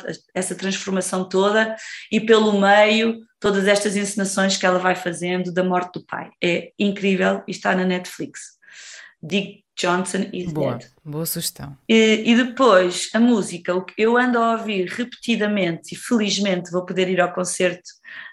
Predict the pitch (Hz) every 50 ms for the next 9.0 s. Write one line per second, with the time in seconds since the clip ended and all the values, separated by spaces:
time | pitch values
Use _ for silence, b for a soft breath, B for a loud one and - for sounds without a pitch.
0 | B _ - 180 175 170 165 160 160 156 160 156 151 151 160 - - - - -
1 | - 170 208 202 202 - - 226 208 190 180 170 170 165 - - - 185 180 175
2 | 175 180 180 175 175 - - - - 180 185 190 190 190 - 170 170 170 170 170
3 | - - 196 190 196 - 185 185 - - 180 185 180 - - - 170 160 156 151
4 | 151 165 - 175 165 165 220 202 - - 170 165 170 202 208 - 147 156 156 165
5 | 165 165 165 165 160 - - 170 165 160 - - 175 160 156 160 160 156 - 170
6 | 151 165 165 - - - 180 170 - 170 160 156 151 190 208 208 208 202 196 175
7 | 160 165 175 170 185 185 - - - 165 160 170 180 - 175 165 160 160 160 160
8 | 156 143 160 156 156 175 175 175 165 160 - - - - - - - 160 175 226